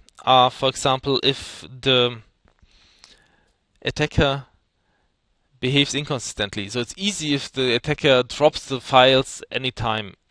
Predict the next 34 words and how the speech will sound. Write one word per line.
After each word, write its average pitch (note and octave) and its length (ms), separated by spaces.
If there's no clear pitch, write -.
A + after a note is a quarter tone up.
so - 160
every B2+ 340
time, F#2 460
or A2+ 340
if - 200
he A#2+ 100
forwards C3+ 760
them A#2+ 240
all D3 280
the B2 100
time A2 400
incorrectly. G#2 760
But C#3+ 180
if F3 160
he D3+ 160
changes E3 800
or B2 200
he B2 140
only C3 640
behaves C3 680
in A#2 260
twenty E3 320
percent B2+ 420
of A#2 140
the - 80
time A#2+ 300
incorrectly, B2 640
then D3+ 260
it's - 280
harder C#3 400
to C3 240
detect - 500
whether A#2+ 300
the A2 200